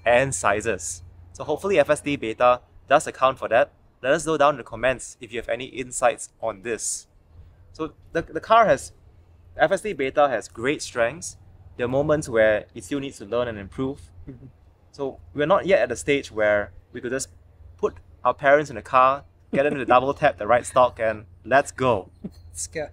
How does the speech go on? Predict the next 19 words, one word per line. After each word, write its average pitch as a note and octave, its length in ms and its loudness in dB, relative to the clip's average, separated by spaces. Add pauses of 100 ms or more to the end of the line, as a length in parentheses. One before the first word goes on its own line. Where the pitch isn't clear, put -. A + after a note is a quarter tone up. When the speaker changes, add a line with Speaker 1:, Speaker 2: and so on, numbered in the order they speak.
(120)
Speaker 2:
No. C#3+ 220 -12 (360)
Speaker 1:
What D#3+ 320 2
needs D#3+ 280 -8
to B2+ 120 -12
change? B2 760 -8 (160)
If, C#3 160 -8
let's E3+ 140 -2
say, E3 140 -4
there's A#2 300 -4 (220)
one C#3 240 2
or A#2+ 60 -8
two C3+ 220 -8
things C3 300 -10
that G#2 140 -2
are G#2 160 0 (380)
the A#2+ 100 -14
most D3+ 340 -2
impactful C3+ 540 -6
things A#2 320 -12